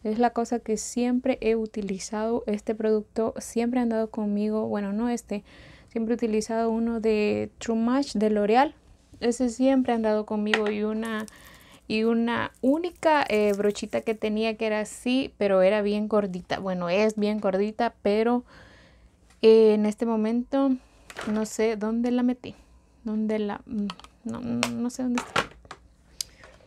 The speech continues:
Voy a pasar nuevamente esta brochita.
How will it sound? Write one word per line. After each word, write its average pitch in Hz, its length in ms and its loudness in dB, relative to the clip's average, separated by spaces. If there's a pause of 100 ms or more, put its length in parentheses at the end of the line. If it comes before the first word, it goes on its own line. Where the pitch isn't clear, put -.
(2750)
Voy 220 120 2
a 226 80 2
pasar 226 260 -2
nuevamente 214 480 -2
esta 208 220 -4
brochita. 214 500 -6